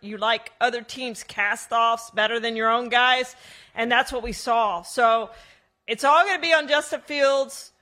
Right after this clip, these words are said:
We're gonna find out if he is their quarterback of the present and the future this year, and we'll see how that plays out. But I, I just don't think this is a team that's gonna win very many games, unfortunately, for the fans of Chicago.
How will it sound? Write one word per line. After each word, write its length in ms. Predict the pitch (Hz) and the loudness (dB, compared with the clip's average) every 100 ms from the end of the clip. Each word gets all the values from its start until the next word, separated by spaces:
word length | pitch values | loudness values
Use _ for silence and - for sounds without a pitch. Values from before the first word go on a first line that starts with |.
| _ - | _ -6
We're 120 | 233 | -2
gonna 120 | 240 | -2
find 360 | - 269 311 302 | 2 4 4 4
out 220 | 285 269 | 4 4
if 100 | - | 0
he 240 | 269 254 | -6 -2
is 240 | 262 285 220 | 0 0 -2
their 220 | 262 247 | -2 -2
quarterback 840 | - - 262 302 302 294 285 285 - | -4 -12 -2 0 2 4 4 4 0
of 460 | 247 240 233 208 202 | 2 2 2 -6 -8
the 80 | 233 | -6
present 480 | - 269 269 262 - - | 0 0 2 -4 -6 -4
and 340 | 269 285 302 | -2 -2 -4
the 60 | 294 | -8
future 720 | - 285 285 - 285 285 277 - _ _ _ _ - | -8 -10 -10 -8 -6 -6 -8 -18 _ _ _ _ -20
this 420 | 190 269 294 - | -8 -6 -6 -6
year, 440 | 269 269 262 254 - | -2 0 2 0 -2
and 300 | 233 233 - _ _ _ _ | -6 -6 -12 _ _ _ _
we'll 520 | 220 220 - 220 240 | -16 -16 -16 -8 -6
see 300 | 247 302 269 | -6 -4 -4
how 180 | 269 247 | 0 0
that 240 | 247 240 - | 2 0 -2
plays 300 | 254 233 233 | -4 -2 2
out. 240 | 226 226 | 2 2
But 100 | 233 | 2
I, 160 | 247 254 | 2 2
I 120 | 233 277 | 0 -2
just 200 | 277 - | -4 -4
don't 220 | 254 - _ | -4 -4 _
think 260 | - 240 220 _ - | -4 -4 -6 _ -8
this 240 | 226 226 | -8 -6
is 100 | 240 | -8
a 80 | 220 | -8
team 380 | 208 233 214 208 | -8 -8 -8 -6
that's 220 | 202 196 | -8 -10
gonna 240 | - 202 202 | -10 -8 -6
win 420 | 196 202 196 190 | -6 -8 -8 -8
very 240 | 196 196 | -8 -8
many 280 | 190 185 180 | -10 -10 -12
games, 480 | 165 185 185 180 170 | -12 -12 -12 -14 -14
unfortunately, 680 | 180 175 185 185 - 185 185 | -14 -14 -12 -12 -12 -14 -14
for 380 | - 185 180 175 | -14 -12 -12 -14
the 80 | 180 | -10
fans 360 | 208 196 185 | -8 -8 -10
of 100 | 185 | -14
Chicago. 640 | - 175 196 170 147 69 | -14 -8 -6 -6 -8 -14